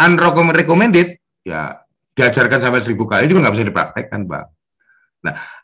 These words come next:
mari kita bahas bersama, di mana letak kekurangan sistem tata kebangsaan kita, hingga Pancasila itu yang dasar ini, kok tidak bisa diaplikasikan dalam berbangsa dan bernegara dan rumah tangga.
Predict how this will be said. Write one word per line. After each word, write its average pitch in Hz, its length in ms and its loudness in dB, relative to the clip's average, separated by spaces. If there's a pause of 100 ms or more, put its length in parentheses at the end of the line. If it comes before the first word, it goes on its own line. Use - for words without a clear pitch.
mari 82 320 2
kita 156 240 0
bahas 113 240 2
bersama, 95 480 -4
di 131 160 0
mana 220 320 4
letak 165 480 0
kekurangan 127 480 0
sistem 190 480 2
tata 120 240 0
kebangsaan 98 560 -2
kita, 82 560 -8
hingga 147 320 4
Pancasila 123 560 0
itu 107 240 -6
yang 107 240 -4
dasar 101 480 -2
ini, 190 320 0 (240)
kok 170 240 2
tidak 147 320 2
bisa 120 240 0
diaplikasikan 104 560 -2
dalam 110 240 2
berbangsa 92 480 -4
dan 110 160 0
bernegara 104 480 -2
dan 131 160 2
rumah 127 240 -2
tangga. 131 480 -4